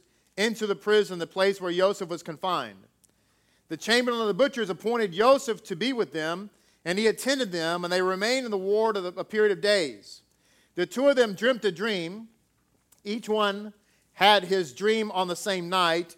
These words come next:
each one according to the interpretation of his dream, the cupbearer and the baker of the king of Egypt, who were confined in the prison.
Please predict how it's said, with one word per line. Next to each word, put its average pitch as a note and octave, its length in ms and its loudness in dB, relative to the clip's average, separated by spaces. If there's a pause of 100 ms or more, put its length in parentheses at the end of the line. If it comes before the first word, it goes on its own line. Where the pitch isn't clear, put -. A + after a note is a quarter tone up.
each G#3+ 240 -6
one F#3+ 240 -4
according G3+ 420 -4
to F#3 120 -10
the F3 40 -6
interpretation F#3 560 -4
of D#3 60 -8
his C#3 140 -8
dream, C#3 420 -14 (600)
the E3 100 -6
cupbearer G#3+ 560 4
and F#3+ 80 -4
the F3 60 -6
baker G#3 340 2
of F3+ 80 -4
the E3+ 80 -6
king G3 240 -6
of D#3+ 120 -6
Egypt, G#3 540 -6 (220)
who F3+ 100 -2
were F3+ 140 -4
confined F#3 480 -2
in F3+ 40 -6
the F3 60 -8
prison. C#3+ 460 -2